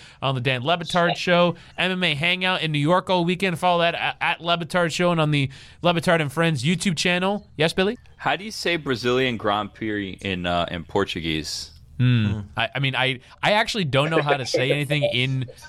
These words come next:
Speaker 1: uh, in, in Portuguese, but I just do a
Speaker 2: Hmm.
Speaker 1: comedy accent. So, B-, Brazilian Grand Prix.
Speaker 2: Hmm.
Speaker 1: No, that's, that's about it. It's really, it's
Speaker 2: We're
Speaker 1: a
Speaker 2: getting
Speaker 1: ch-,
Speaker 2: there.
Speaker 1: there's a lot of ch sounds. Portugal.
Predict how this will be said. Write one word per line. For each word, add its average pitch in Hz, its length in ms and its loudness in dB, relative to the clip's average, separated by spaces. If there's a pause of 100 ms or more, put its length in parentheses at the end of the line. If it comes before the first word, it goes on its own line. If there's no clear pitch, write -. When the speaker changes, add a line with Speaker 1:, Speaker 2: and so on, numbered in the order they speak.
(100)
Speaker 1:
uh, 107 520 4 (280)
in, 127 360 -2
in 117 300 0
Portuguese, 131 680 0
but 120 120 2
I 113 80 2
just 120 180 -6
do 127 140 0
a 117 40 0
Speaker 2:
Hmm. 117 60 -8
Speaker 1:
comedy 110 380 -2
accent. 131 460 -2 (220)
So, 113 180 0
B-, 113 160 -2 (280)
Brazilian 170 840 2
Grand 175 320 2
Prix. 196 420 2 (340)
Speaker 2:
Hmm. 95 180 -4
Speaker 1:
No, - 80 -2 (180)
that's, - 120 -2 (640)
that's - 160 -4
about 87 200 -4
it. - 100 -4 (480)
It's 117 200 -4 (220)
really, 196 280 2
it's 170 160 0
Speaker 2:
We're 147 60 2
Speaker 1:
a 127 40 -2
Speaker 2:
getting 110 260 2
Speaker 1:
ch-, 101 100 -2
Speaker 2:
there. 85 260 0
Speaker 1:
there's - 180 0
a - 20 0
lot 220 140 2
of - 60 -8
ch - 160 -4 (140)
sounds. 101 560 -2 (300)
Portugal. 135 800 2